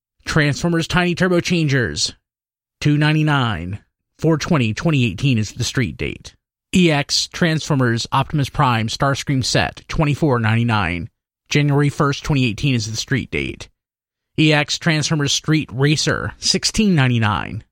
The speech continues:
December first, twenty eighteen is also the street date. These two last releases have an interesting timing. Could these be from the mysterious Cyberverse line? Possibly.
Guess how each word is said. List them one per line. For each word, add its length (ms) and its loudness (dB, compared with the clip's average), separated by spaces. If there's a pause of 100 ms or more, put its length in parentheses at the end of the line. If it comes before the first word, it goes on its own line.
(460)
December 320 2
first, 380 -2
twenty 260 2
eighteen 680 0
is 180 2
also 340 0
the 80 -2
street 360 -4
date. 360 -8 (440)
These 260 2
two 160 0
last 340 0
releases 500 -4
have 200 0
an 80 -2
interesting 460 -4
timing. 520 -4 (380)
Could 200 0
these 300 0
be 300 0
from 300 0
the 60 2
mysterious 640 0
Cyberverse 560 0
line? 440 0 (280)
Possibly. 600 -2